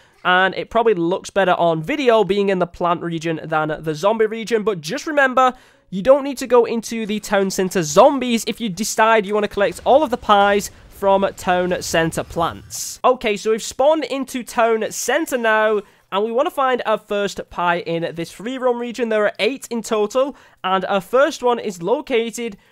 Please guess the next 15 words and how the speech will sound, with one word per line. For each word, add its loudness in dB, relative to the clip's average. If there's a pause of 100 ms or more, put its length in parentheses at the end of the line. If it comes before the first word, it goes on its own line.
(140)
right -4
over -2
here, 0
just -12
behind -2
this -8
blue -8
house -4 (340)
in -2
the 0
greenhouse. -4
It's -16
just -10
over -4
here -4